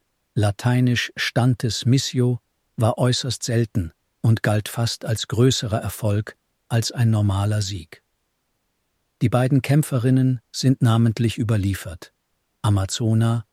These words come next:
und Achilla. Trotz dieser berühmten Abbildung blieben Frauen in der Arena die Ausnahme.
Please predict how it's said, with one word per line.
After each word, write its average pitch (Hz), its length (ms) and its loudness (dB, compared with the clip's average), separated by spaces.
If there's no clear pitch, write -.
und 123 320 2
Achilla. 107 560 -2
Trotz - 360 0
dieser 127 280 0
berühmten 120 580 2
Abbildung 131 760 0
blieben 110 320 0
Frauen 113 580 0
in 107 120 0
der 107 160 -2
Arena 107 600 0
die 117 180 -4
Ausnahme. 92 720 -6